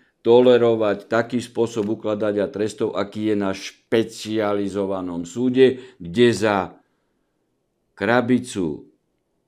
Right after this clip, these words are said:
ovocia, bedničku kávy alebo brazílskej kávy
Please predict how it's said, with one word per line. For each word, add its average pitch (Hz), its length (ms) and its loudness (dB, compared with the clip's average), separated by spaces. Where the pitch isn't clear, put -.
ovocia, 87 1040 -4
bedničku 104 1040 -2
kávy 101 560 -2
alebo 78 320 -4
brazílskej 101 1300 -2
kávy 101 960 0